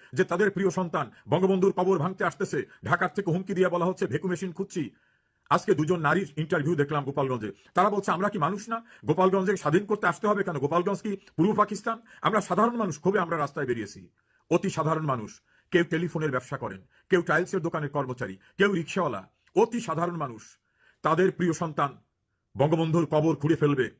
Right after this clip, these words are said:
তাদের প্রিয় সন্তান শেখ হাসিনাকে বেইজ্জত করবে, এজন্য তারা ক্ষোভ প্রকাশ করতে রাস্তায় বেরিয়েছিলেন। এই মানুষদের কারো হাতে একটা মারণাস্ত্র ছিল না, ভয়ঙ্কর কোনো অস্ত্র ছিল না যে অস্ত্রের আঘাতে পুলিশ,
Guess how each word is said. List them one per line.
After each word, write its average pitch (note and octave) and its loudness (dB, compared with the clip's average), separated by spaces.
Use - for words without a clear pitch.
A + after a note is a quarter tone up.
তাদের E3+ 4
প্রিয় G3 2
সন্তান D#3+ -2
শেখ F#3+ 2
হাসিনাকে F3 -2
বেইজ্জত D#3+ 2
করবে, D3+ -2
এজন্য F3 0
তারা F3+ -2
ক্ষোভ G#3+ -2
প্রকাশ F3+ 0
করতে D3 -4
রাস্তায় B2 -4
বেরিয়েছিলেন। G#2 -6
এই D#3+ 4
মানুষদের D3 0
কারো B2 -2
হাতে B2 -8
একটা C#3 0
মারণাস্ত্র B2+ -2
ছিল F#2+ -10
না, F#2+ -20
ভয়ঙ্কর G#3 2
কোনো G3+ 0
অস্ত্র F#3+ 0
ছিল G3+ -2
না C#3+ -4
যে B2 2
অস্ত্রের F#3+ 2
আঘাতে E3+ 2
পুলিশ, F#3 0